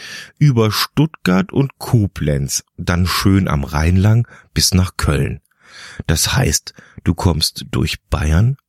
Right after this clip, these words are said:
Baden-Württemberg, Rheinland-Pfalz und Nordrhein-Westfalen. Das käme Andreas gerade recht.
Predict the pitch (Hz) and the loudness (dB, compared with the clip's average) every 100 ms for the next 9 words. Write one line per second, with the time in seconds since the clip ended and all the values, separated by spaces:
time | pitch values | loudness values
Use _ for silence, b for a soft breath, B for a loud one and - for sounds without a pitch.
0 | - - - - 64 69 64 76 78 80 | -8 -6 -4 -6 -4 -4 -2 -2 0 0
1 | - 78 76 69 67 67 - 71 107 - | -2 -4 -4 -2 -4 -4 -2 0 0 -2
2 | - B B B B 131 135 107 85 82 | -6 B B B B 2 2 4 2 2
3 | - 82 92 98 - - 73 - - - | 0 0 2 0 -2 -4 -4 -4 -8 -12
4 | _ _ _ _ _ B B B - 98 | _ _ _ _ _ B B B -6 -2
5 | 104 - - 95 87 90 - 85 80 76 | 0 0 2 2 4 2 0 0 0 -4
6 | 65 69 - - - - 101 85 - - | -4 -6 -8 -8 -6 -2 -2 -2 -4 -8
7 | - | -10